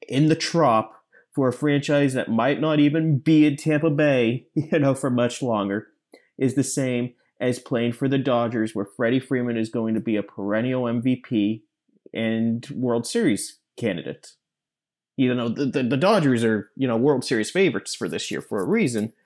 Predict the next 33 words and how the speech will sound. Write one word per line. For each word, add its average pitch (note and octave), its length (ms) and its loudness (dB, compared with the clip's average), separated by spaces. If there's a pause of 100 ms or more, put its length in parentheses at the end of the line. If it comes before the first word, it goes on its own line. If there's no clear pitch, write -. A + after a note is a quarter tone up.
(340)
And C#3 160 2
then C3+ 180 4
they C3 140 4
added A#2 280 0
Freddie G#2+ 240 -2
Freeman A2 300 -8
<laughs> - 20 -12
because C3 560 -6
why D3 340 0
not? C3 440 -2
There's A2+ 200 -4
an G#2+ 220 -6
absolute A2+ 420 -6
spoil G#2+ 400 -6
riches B2 380 -6
there. - 180 -14 (2000)
But D3+ 140 0
the D3+ 80 4
Rays F#3+ 380 6
went E3 280 2
for G#2+ 220 -4
it. - 200 -20 (1700)
Wander G#3 400 2
Franco F3 640 2
is D3 480 0
signed C3 680 -2
for C3 120 -2
a C3 60 0
hundred F3 280 2
eighty E3+ 160 4
something D#3+ 340 0
million D#3+ 300 0
dollars. D#3+ 460 0